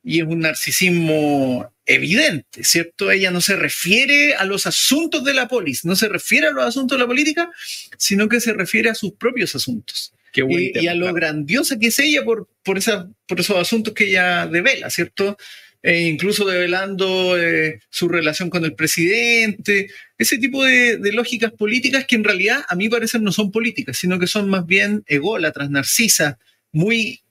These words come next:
Speaker 1: individualizadas, valga la redundancia. Entonces yo creo que aquí hay una crítica en ese nivel, este identitarismo que además a mí me parece que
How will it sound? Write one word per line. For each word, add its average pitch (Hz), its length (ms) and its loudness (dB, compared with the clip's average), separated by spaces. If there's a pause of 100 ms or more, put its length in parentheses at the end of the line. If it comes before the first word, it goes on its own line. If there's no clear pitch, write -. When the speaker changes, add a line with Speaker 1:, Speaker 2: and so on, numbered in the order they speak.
(120)
Speaker 1:
individualizadas, 160 880 0
valga 143 260 -2
la 127 140 0
redundancia. 120 480 -4
Entonces 185 280 0
yo 226 80 2
creo 214 160 0
que 208 100 2
aquí 202 140 -2
hay 247 200 0
una 202 240 2
crítica 208 520 0
en 165 100 -2
ese 247 240 0
nivel, 147 420 -2 (680)
este 185 260 0
identitarismo 196 720 0
que 208 80 0
además 170 360 0
a - 20 -2
mí 196 140 0
me 190 100 0
parece 170 360 0
que 175 440 0